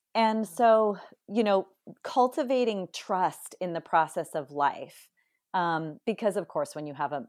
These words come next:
Speaker 1: a miscarriage, everyone is saying, "Well, you know, you're young, you can try again." They're saying all these
Speaker 2: Mm.
Speaker 1: things that are inappropriate,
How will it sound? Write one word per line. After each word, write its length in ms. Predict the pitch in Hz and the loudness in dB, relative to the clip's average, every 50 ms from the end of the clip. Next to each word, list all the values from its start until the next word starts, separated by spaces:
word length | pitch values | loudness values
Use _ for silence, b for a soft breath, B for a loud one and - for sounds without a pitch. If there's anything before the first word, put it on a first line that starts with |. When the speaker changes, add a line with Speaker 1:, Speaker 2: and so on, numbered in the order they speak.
| - - | -6 -6
Speaker 1:
a 100 | 151 143 | -6 -6
miscarriage, 600 | 143 139 - - - - 147 135 131 135 131 - - | -6 -8 -10 -12 -10 -8 -6 -4 -4 -4 -6 -6 -6
everyone 420 | 151 151 135 151 143 139 135 131 | -4 -4 -4 -4 -4 -6 -6 -8
is 140 | 131 135 - - | -8 -10 -12 -12
saying, 300 | - 151 135 131 139 131 | -10 -8 -8 -8 -8 -4
"Well, 420 | 151 202 240 233 233 240 226 220 220 | 0 2 2 4 4 2 2 0 -2
you 120 | 220 208 | -4 -4
know, 220 | 196 190 180 180 185 | -4 -4 -4 -4 -4
you're 200 | 170 170 170 175 | -4 -4 -4 -2
young, 360 | 175 170 165 156 156 156 156 | 0 0 0 0 -2 -6 -8
you 120 | 151 147 | -12 -12
can 120 | - 175 160 | -12 -14 -6
try 240 | - 160 143 147 | -2 0 0 0
again." 340 | 151 135 - 139 139 143 139 | 0 -2 -4 -4 -4 -4 -6
They're 120 | 139 147 143 | -8 -10 -10
saying 260 | - 160 147 143 139 | -10 -10 -10 -6 -2
all 160 | 135 151 139 | -2 -2 -2
these 200 | - 143 139 - | -2 -6 -8 -8
Speaker 2:
Mm. 80 | 185 175 | -10 -14
Speaker 1:
things 220 | 127 131 135 - | -14 -14 -10 -6
that 100 | - 151 | -4 -4
are 100 | 143 117 | -2 -4
inappropriate, 640 | 127 147 - - _ - - - - - 95 - - | -4 -6 -8 -10 _ -12 -12 -10 -10 -8 -6 -6 -8